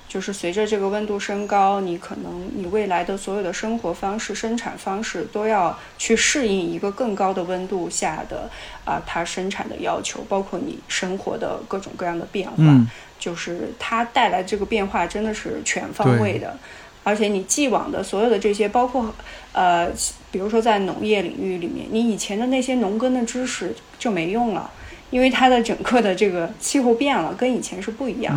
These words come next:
Speaker 1: 的，
Speaker 2: 嗯。
Speaker 1: 那你就要去想，哎，我，我怎么样，呃，用一些新的设施，然后让这个植物可以过得更好一些，包括这些动物呀什么。也就是意味着以前其实这些都是自然在帮你免费的做所有的事情，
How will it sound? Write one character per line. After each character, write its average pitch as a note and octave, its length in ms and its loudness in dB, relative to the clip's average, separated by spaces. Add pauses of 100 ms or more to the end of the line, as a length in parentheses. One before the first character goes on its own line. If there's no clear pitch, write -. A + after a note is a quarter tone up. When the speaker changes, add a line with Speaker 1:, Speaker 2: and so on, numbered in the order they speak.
Speaker 1:
的， B2+ 80 6
Speaker 2:
嗯。 A2 120 0 (100)
Speaker 1:
那 C4+ 140 0
你 G#3+ 120 0
就 A#3 140 2
要 G#3+ 80 6
去 A3 140 -4
想， - 360 -4
哎， F#3 220 -2 (360)
我， G3+ 220 4
我 G3+ 160 2 (160)
怎 F#3+ 140 -2
么 F3 80 -4
样， G#3 260 2 (360)
呃， G3+ 100 -2
用 G#3 180 2
一 G3 80 2
些 F#3+ 360 2
新 C#4 260 2
的 A3 100 2
设 G#3 280 0
施， G3+ 420 0 (260)
然 F#3+ 140 2
后 G3+ 260 4 (120)
让 G#3+ 200 6
这 G#3+ 140 4
个 F#3 100 2
植 F3+ 200 -4
物 G3 340 2 (180)
可 - 160 -4
以 F#3 280 2 (480)
过 A#3+ 160 8
得 G3 80 2
更 A3+ 180 2
好 - 340 0
一 F#3+ 120 -4
些， F#3 300 0
包 G#3 200 4
括 F#3+ 240 0
这 - 160 0
些 F#3+ 140 0
动 G#3+ 200 0
物 F3 140 -2
呀 - 180 -4
什 - 160 -8
么。 - 140 -12 (420)
也 F#3+ 80 2
就 A#3+ 140 0
是 C#4+ 140 2
意 C#4+ 100 2
味 C#4+ 140 4
着 A3+ 120 8
以 F3 220 -2
前 G3+ 480 0
其 B3+ 180 -2
实 C4 140 -2
这 C4+ 180 0
些 B3 240 4
都 C4+ 160 2
是 C4+ 200 -2
自 C4+ 180 0
然 F3+ 220 2
在 A3+ 120 2
帮 A#3 240 2
你 F3 140 0
免 G3 220 -2
费 A#3 160 4
的 G3+ 100 6
做 F#3+ 220 -2
所 F3 200 -6
有 G3 60 0
的 F3 100 -2
事 - 220 -8
情， - 160 -6